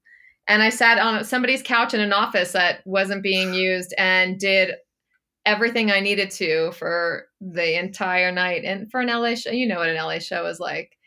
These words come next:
And didn't care, you know? I was like, "Whatever. This is all, you know, all you need is a computer and a fucking desk." I had a coffee table and an end chair,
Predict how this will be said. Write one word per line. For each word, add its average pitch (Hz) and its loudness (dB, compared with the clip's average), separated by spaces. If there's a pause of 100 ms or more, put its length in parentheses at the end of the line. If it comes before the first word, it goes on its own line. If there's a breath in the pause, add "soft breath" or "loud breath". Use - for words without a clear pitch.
(580)
And 214 0
didn't 277 2
care, 285 0
you 202 -2
know? 196 2
I 214 2
was 226 -2
like, 240 0
"Whatever. 226 4 (180)
This 214 -6
is 247 -2
all, 233 0
you 220 2
know, 214 2
all 226 0
you 233 0
need 226 2
is 202 -4
a 175 -6
computer 190 -4
and 175 -6
a 175 -10 (320)
fucking 175 -8
desk." 180 -2
I - -2
had 196 0
a 180 -4
coffee 214 -4
table 247 -2 (360 loud breath)
and 190 -2
an 190 -2
end 208 0
chair, 202 0